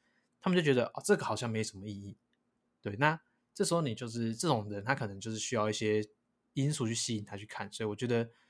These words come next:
如果有些热门球队遭到淘汰的话，确实会有一些影响。不过我自己还是蛮希，希望可以看到一些，OK，不，可能我们大家过去不会在季后赛啊，可能不会在这种关键比赛看到的球队，有机会去就是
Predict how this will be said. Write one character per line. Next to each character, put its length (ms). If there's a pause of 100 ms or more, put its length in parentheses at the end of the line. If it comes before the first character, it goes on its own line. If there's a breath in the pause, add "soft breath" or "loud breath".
(160 soft breath)
如 100
果 100
有 60
些 120
热 140
门 140
球 120
队 280 (280)
遭 180
到 20
淘 200
汰 140
的 60
话， 160
确 140
实 140
会 160
有 80
一 40
些 120
影 220
响。 200
不 80
过 320 (360 soft breath)
我 120
自 120
己 80
还 80
是 100
蛮 200
希， 220
希 340
望 140
可 100
以 40
看 160
到 140
一 40
些， 320 (340 soft breath)
OK， 240
不， 220
可 140
能 60
我 60
们 80
大 80
家 100
过 160
去 140
不 160
会 60
在 120
季 240
后 100
赛 260
啊， 200 (340 soft breath)
可 60
能 100
不 80
会 60
在 60
这 60
种 140
关 160
键 140
比 80
赛 140
看 140
到 100
的 60
球 200
队， 220
有 100
机 220
会 120
去 240 (320 soft breath)
就 140
是 260